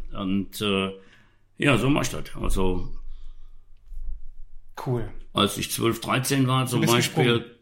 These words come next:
Speaker 1: klar, dann, dann, ähm, das waren fünfziger Jahre, wenn man mich gefragt hätte in dem Alter, „Was willst du mal werden?“, hätte ich gesagt, achtzehn, weil ich wollte natürlich einen Führerschein machen. Und das war ja das Jahrzehnt der Mobilität.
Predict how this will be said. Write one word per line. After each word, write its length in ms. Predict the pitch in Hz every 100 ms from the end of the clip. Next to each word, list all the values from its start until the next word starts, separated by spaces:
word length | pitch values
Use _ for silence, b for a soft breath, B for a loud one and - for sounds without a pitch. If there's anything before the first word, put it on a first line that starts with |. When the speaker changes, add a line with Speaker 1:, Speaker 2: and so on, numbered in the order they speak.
| -
Speaker 1:
klar, 340 | 123 113 123
dann, 280 | 117 104 98
dann, 320 | 107 101 98
ähm, 720 | 101 95 98 98 95 95 95 92
das 140 | 92
waren 160 | 101 98
fünfziger 440 | 123 - 92 -
Jahre, 440 | 92 87 113 107 104
wenn 100 | 95
man 160 | 95
mich 160 | 98 -
gefragt 460 | - - 92 -
hätte 200 | 104 101
in 140 | 101 98
dem 160 | 92
Alter, 300 | 90 92 104
„Was 140 | 92 87
willst 180 | 101 90
du 40 |
mal 80 | 82
werden?“, 240 | 98 104
hätte 160 | 95 92
ich 80 | -
gesagt, 380 | 92 90 -
achtzehn, 380 | - - - 107
weil 80 | 90
ich 100 | 85
wollte 160 | 92 92
natürlich 280 | 85 85 80
einen 80 |
Führerschein 360 | 87 95 98 101
machen. 260 | 104 101 - B B B B B B
Und 120 | -
das 140 | - 87
war 140 | 90
ja 160 | 90 90 90 - - -
das 140 | - -
Jahrzehnt 420 | 90 - 101 98
der 200 | 82 80 B B B B _ _ _
Mobilität. 1080 | - 131 127 107 90 - 113 127 - -